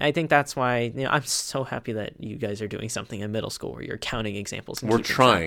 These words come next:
Speaker 1: track.
Speaker 2: yeah.
Speaker 1: And it's worked. I mean, I kept track of the examples, and I barely saw any canning. One person who canned their examples.
Speaker 2: Yeah.
Speaker 1: Everyone else had almost always unique examples, and I think that's wonderful.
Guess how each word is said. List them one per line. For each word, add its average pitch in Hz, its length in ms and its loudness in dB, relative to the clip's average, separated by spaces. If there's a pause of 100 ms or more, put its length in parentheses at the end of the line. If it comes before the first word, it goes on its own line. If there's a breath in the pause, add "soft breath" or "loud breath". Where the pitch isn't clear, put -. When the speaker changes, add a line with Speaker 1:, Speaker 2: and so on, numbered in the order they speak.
Speaker 1:
track. - 20 2
Speaker 2:
yeah. 92 200 4 (280 loud breath)
Speaker 1:
And 175 120 4
it's 196 100 0
worked. 262 360 6 (160)
I 143 100 -2
mean, 147 160 0
I 147 120 6
kept 156 200 -2
track 147 180 0
of 139 40 -10
the 135 60 -2
examples, 143 440 -2
and 135 340 -4
I 147 140 6
barely 143 400 2
saw 143 120 -6
any 131 200 -6
canning. 165 380 -6 (160)
One 151 340 0
person 147 320 2
who 120 100 -2
canned 113 220 -6
their 120 80 -8
examples. - 420 -12
Speaker 2:
Yeah. - 80 2
Speaker 1:
Everyone 139 300 2
else 127 160 0
had 120 200 -2
almost 113 280 -6
always 127 400 4
unique 113 260 -4
examples, 135 440 -2
and 131 80 -6
I 139 60 -4
think 160 200 -2
that's - 180 -6
wonderful. - 420 -16